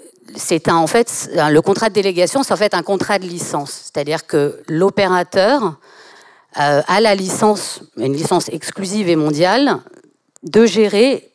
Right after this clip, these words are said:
le, le registre central Frogance. Et il paye une redevance de licence tous les mois à l'O P trois F T. Et cette redevance de licence, elle est, euh, c'est en fait un, un pourcentage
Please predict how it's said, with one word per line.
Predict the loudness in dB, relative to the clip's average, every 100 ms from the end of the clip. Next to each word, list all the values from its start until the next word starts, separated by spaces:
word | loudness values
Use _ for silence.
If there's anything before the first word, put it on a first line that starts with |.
| -10
le, | -2 0 2 2
le | 4
registre | 4 4 0 -2
central | -2 -2 -2
Frogance. | 0 0 0 -4 -10 -16 -20 -20 -20 -8
Et | 0 0 -2 -16 _
il | -20 -14 -10
paye | 0 2 2
une | 2 2 4
redevance | 4 4 2 2
de | 0
licence | -4 -2 0 0
tous | -2 -4
les | 0
mois | 2 2 0 -4 _ _ _
à | 0
l'O | 4 4
P | 2
trois | 0 0 0
F | -2
T. | -4 -4 -6 _ _ _ -20 -20 -20 -20 -6
Et | -4
cette | 0 0 2
redevance | 4 4 4 2
de | 2
licence, | -2 0 2 2 -2
elle | -2 2
est, | 2 0 -2
euh, | -2 0 0 -2
c'est | -4 -6 -4
en | 0
fait | 0 2
un, | 0 0
un | -2
pourcentage | 0 -2 0 0 0 0 0 0